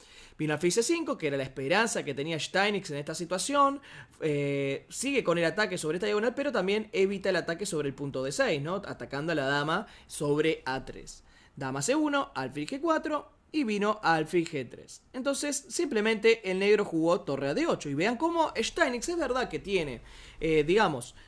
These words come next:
una posición con una debilidad en D seis, pero también es verdad que tiene las piezas bastante activas. Entonces, en cierta manera, está compensando bastante, eh, esta debilidad que el blanco no puede aprovechar, porque fíjense que no puede generar ningún tipo de ataque. El tema es que ahora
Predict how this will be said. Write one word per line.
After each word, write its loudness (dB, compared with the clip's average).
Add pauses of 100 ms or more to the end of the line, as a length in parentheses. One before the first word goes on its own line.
(400)
una 2
posición 0
con 0
una 2
debilidad 6
en 0
D 0
seis, 0
pero 6
también 2
es 2
verdad 2
que -4
tiene -6
las 0
piezas -6
bastante -4
activas. -2
Entonces, -2
en -4
cierta 0
manera, 0
está -2
compensando 2
bastante, 4 (360)
eh, 6
esta 4
debilidad 4
que 0
el 2
blanco 2
no 0
puede 0
aprovechar, 2
porque -6
fíjense -2
que 0
no -2
puede -2
generar 0
ningún -4
tipo -4
de -4
ataque. -14 (320)
El 0
tema 4
es 2
que 2
ahora 8